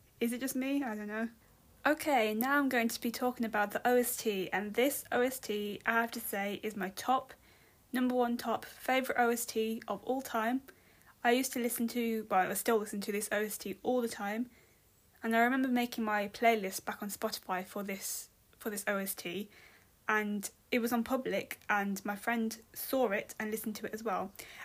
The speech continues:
And she's someone who doesn't really watch Korean dramas or anything,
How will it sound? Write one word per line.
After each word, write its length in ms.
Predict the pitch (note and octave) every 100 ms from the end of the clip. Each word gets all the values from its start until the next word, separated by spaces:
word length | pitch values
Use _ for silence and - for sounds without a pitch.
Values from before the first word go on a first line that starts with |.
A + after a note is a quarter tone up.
| -
And 120 | B3
she's 280 | - E4 E4
someone 340 | - G#3+ G#3
who 180 | G3+ A3+
doesn't 260 | G#3+ A3+ G#3+
really 220 | A3+ G#3
watch 400 | G3 A3 - -
Korean 280 | - A3 A3
dramas 320 | A#3 A3+ A#3+
or 20 |
anything, 460 | A#3 A#3+ C4+ D4